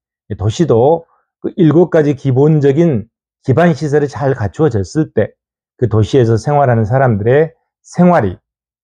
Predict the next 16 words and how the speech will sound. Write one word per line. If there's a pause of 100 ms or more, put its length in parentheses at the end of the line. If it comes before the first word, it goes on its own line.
(180)
불편함이 (360)
없을
것입니다. (480)
그
중에
이제
아까
얘기했던
첫
번째가 (400)
교통시설인데 (500)
이
교통시설에는
어떤
것들이
있냐면